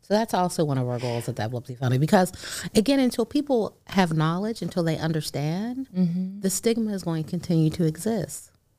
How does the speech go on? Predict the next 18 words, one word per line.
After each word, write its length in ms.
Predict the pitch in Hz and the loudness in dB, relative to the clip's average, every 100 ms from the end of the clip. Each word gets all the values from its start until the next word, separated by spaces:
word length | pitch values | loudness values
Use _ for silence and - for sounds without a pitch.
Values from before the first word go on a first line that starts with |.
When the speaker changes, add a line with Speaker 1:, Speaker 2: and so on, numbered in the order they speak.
| _ _ _ _ _ | _ _ _ _ _
Speaker 1:
because 300 | 175 185 180 | 0 2 2
the 120 | 170 | 0
myths 400 | 175 185 202 - - | -2 -2 -4 -8 -4
outweigh 400 | 165 147 143 143 | -2 -2 -2 -2
the 100 | 139 | -4
truth. 540 | - 180 139 110 - _ _ _ _ _ _ _ _ _ _ _ _ _ _ _ _ _ _ _ | -6 -4 -4 -4 -10 _ _ _ _ _ _ _ _ _ _ _ _ _ _ _ _ _ _ _
Speaker 2:
The 80 | 165 | -14
myths 680 | 156 156 165 170 170 - - | -12 -6 0 0 0 -12 -6
outweigh 640 | 156 156 - 147 143 143 | -2 0 0 2 2 0
the 140 | 143 139 | -2 -6
truths. 640 | - 135 123 123 - - | -6 -6 -6 -10 -16 -18
That's 160 | 143 - | -16 -12
so, 320 | - 135 135 - _ | -14 -14 -20 -20 _
yeah. 520 | 151 156 165 180 180 170 | -4 0 2 2 0 -4
Well, 460 | 160 185 202 - - - - _ _ _ _ _ _ _ _ _ _ _ _ _ _ _ _ _ 185 | 2 6 6 4 -4 -20 -20 _ _ _ _ _ _ _ _ _ _ _ _ _ _ _ _ _ 2
that's 420 | 185 185 - - | 4 6 2 2
why, 540 | 170 160 156 160 165 - | 4 6 4 0 -2 -4
again, 560 | 156 160 165 156 151 | 2 4 4 4 0